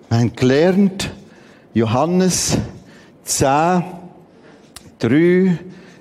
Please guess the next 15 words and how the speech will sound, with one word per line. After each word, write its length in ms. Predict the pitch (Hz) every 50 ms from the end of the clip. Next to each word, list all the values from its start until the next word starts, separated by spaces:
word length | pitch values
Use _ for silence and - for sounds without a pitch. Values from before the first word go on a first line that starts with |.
| - -
bis 280 | - 104 95 - -
fünf 680 | - - - 196 208 214 196 180 - - - - - - - - - - - - - - - - - - - -
und 320 | 123 123 120 117 110 -
siebenundzwanzig. 1300 | - - - 156 185 170 185 185 185 175 - - - 165 160 151 156 160 165 160 143 - - - - - - - - - - - - - _ _ - - _ _ _ _ _ _ - - - - - _ - -
Gott 460 | 175 185 190 - - - - - - - - - - - - - - - - - - - - - - - - - - - - - - _ - _ _ -
sagt, 840 | - - - - 131 131 135 147 156 156 147 156 151 - - - - - - - - - - _ -
ihr 80 | 131
könnt 320 | 135 - - 147 135 127 120
meine 220 | 131 131 127 117
Stimme 480 | - - - - - 185 196 208 214 208 - - -
hören. 420 | 139 110 92 87 90 95 104 98 - - - - - - _ _ _ _ - _ _ _ _ _ - - - - - - - - _ _ - - _ _ - _ - - -
Was 340 | 95 98 127 165 180 - -
für 140 | - - 165
ein 200 | 160 156 160 143 - - -
Privileg. 1000 | - 131 139 127 110 - 123 113 107 120 139 151 139 107 87 80 - - -